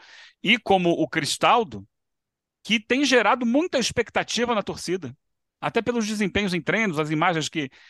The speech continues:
que são mostradas dos treinos e tal. O, o Cristaldo fez um bom campeonato ano passado na Argentina, defendendo o Huracan. E, e assim, e aí? Vamos dar um jeito de encaixar esse jogador? Mas peraí, vai encaixar onde aqui? <laughs>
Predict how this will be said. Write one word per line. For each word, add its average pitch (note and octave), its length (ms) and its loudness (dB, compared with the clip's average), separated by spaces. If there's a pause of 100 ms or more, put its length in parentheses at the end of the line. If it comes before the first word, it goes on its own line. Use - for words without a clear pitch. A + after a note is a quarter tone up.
(160)
que C#3 420 0
são B2+ 580 2
mostradas C3+ 580 -2
dos B2 160 -6
treinos F#3+ 540 0
e C#3+ 60 -4
tal. F#3+ 440 -2 (380)
O, C3+ 200 -6
o C3+ 40 -10
Cristaldo F3 400 0
fez E3+ 180 -2
um D#3 80 -2
bom F3 220 4
campeonato D#3 480 -2
ano C#3+ 80 -6
passado C#3 480 -4
na C#3+ 140 -2
Argentina, C3+ 600 -2
defendendo C3+ 520 -4
o C3+ 120 0
Huracan. E3+ 540 -2 (640)
E, D3+ 480 0
e D#3 100 -2
assim, F3+ 300 -2
e A3+ 80 0
aí? D#3 300 0 (200)
Vamos D#3+ 280 0
dar G3+ 80 2
um F3 100 2
jeito F3 180 -2
de D3+ 100 -10
encaixar D#3 360 -2
esse D#3 100 -4
jogador? D3 300 -2
Mas G#3 140 -4
peraí, C4+ 320 -8
vai E3+ 100 -6
encaixar G#3+ 460 -8
onde A3 440 -4
aqui? B2 380 -6 (380)
<laughs> - 260 4